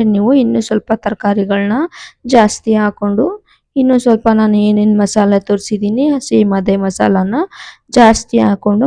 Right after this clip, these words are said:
ಮಾಡ್ಕೊಳ್ಳಿ. ಚಪಾತಿಗೆ, ಅನ್ನಕ್ಕೆ, ಪೂರಿಗೆ ಎಲ್ಲ ತುಂಬಾನೇ ರುಚಿಯಾಗಿ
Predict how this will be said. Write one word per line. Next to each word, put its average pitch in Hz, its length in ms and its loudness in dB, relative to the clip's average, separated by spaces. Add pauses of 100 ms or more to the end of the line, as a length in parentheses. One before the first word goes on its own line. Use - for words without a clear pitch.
ಮಾಡ್ಕೊಳ್ಳಿ. 214 580 0 (680)
ಚಪಾತಿಗೆ, 220 680 2 (100)
ಅನ್ನಕ್ಕೆ, 214 500 2
ಪೂರಿಗೆ 208 560 0
ಎಲ್ಲ 202 280 0
ತುಂಬಾನೇ 202 500 0
ರುಚಿಯಾಗಿ 214 680 0